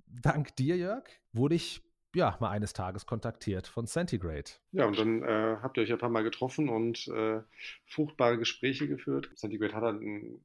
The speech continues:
Speaker 2: auch einen eigenen Gamification-Bereich gehabt, den ich, ja,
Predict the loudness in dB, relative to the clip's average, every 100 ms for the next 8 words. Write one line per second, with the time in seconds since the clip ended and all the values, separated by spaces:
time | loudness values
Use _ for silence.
0 | _ -8 -6 -4 -4 -2 -2 -4 -6 -6
1 | -4 -6 -4 -4 -2 -8 -8 -10 -10 -10
2 | _ -14 -4 -4